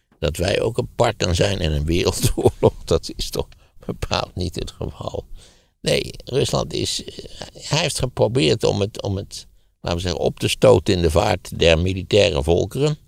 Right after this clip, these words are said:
Het imperiale Rusland, het imperiale Russische volk. En, eh, kijk eens wat er van gebeurd is.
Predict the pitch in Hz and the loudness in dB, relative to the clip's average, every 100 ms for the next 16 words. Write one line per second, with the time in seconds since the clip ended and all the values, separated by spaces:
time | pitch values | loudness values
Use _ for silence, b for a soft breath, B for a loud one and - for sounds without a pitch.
0 | _ _ _ _ 85 - - 123 - - | _ _ _ _ -8 -4 0 0 2 2
1 | 104 104 104 101 92 85 95 - 117 110 | 2 2 2 2 0 0 0 -2 -2 -2
2 | 113 - - _ _ _ - 78 - 131 | -2 -10 -16 _ _ _ -10 -10 2 4
3 | 117 - - 98 92 98 92 87 80 87 | 4 0 0 2 4 4 6 4 4 0
4 | - 76 82 - 92 - 139 - 104 107 | 0 -2 -2 2 2 2 -2 -4 -4 -2
5 | 104 98 - - 98 - - 85 - 82 | -2 -4 -2 0 0 0 -2 -2 -2 -2
6 | 82 78 90 110 95 60 65 | -2 -2 0 0 0 -4 -8